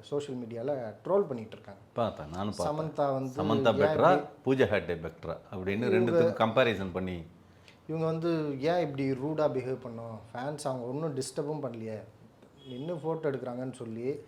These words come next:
Speaker 1: அது எப்படி அவங்களுக்கும் பர்சனல் லைஃப்ல சும்மா அந்த ஃபாலோ அப் இருந்தா கொஞ்சம், அதுக்கு தான் ஏங்குவாங்க இனிஷியல் ஸ்டேஜ்ல. இதை நிறைய பேர் சொல்லியிருக்காங்க. அந்த நடிகரோட எல்லாம் அந்த பிரபலத்தோட ஃபோட்டோ எடுக்கும்போது, "நம்மகிட்ட யாருமே ஆட்டோகிராஃப் கேட்கலையே,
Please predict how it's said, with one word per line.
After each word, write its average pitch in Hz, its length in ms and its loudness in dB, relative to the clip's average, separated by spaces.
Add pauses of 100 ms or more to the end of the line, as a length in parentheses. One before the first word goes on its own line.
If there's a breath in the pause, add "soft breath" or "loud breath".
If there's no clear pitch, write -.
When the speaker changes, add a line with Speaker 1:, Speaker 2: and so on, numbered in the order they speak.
(640 soft breath)
Speaker 1:
அது 156 520 -2 (220)
எப்படி 180 680 0 (400)
அவங்களுக்கும் 208 560 6
பர்சனல் 170 360 0
லைஃப்ல 165 400 0
சும்மா 175 360 0
அந்த 156 140 4
ஃபாலோ 151 280 2
அப் 147 200 0
இருந்தா 139 380 2
கொஞ்சம், 127 340 -6 (220 loud breath)
அதுக்கு 151 260 -2
தான் 185 160 10
ஏங்குவாங்க 170 640 8
இனிஷியல் 156 400 0 (100)
ஸ்டேஜ்ல. 139 320 4
இதை 127 160 -2
நிறைய 147 320 2
பேர் 165 220 0
சொல்லியிருக்காங்க. 135 480 -2 (500 loud breath)
அந்த 139 160 -2
நடிகரோட 151 800 4 (160)
எல்லாம் 147 300 0
அந்த 139 160 0
பிரபலத்தோட 147 520 2
ஃபோட்டோ 147 300 -2
எடுக்கும்போது, 139 300 -2
"நம்மகிட்ட 147 400 -4
யாருமே 143 360 0
ஆட்டோகிராஃப் 131 720 -4
கேட்கலையே, 117 400 -6